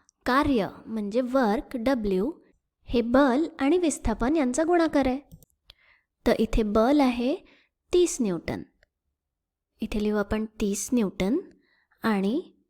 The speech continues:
विस्थापन आहे दोन मीटर. आता हे सोडवल्यावर आपल्याला काय मिळतं?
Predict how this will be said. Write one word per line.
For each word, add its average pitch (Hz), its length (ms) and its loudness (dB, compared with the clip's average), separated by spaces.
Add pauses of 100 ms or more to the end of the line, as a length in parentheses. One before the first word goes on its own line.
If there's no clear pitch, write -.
(760)
विस्थापन 226 540 0
आहे 220 320 -4
दोन 349 300 0
मीटर. 269 340 2 (440)
आता 220 180 -2
हे 233 140 2
सोडवल्यावर 240 540 0
आपल्याला 254 340 0
काय 269 200 -2
मिळतं? 294 440 0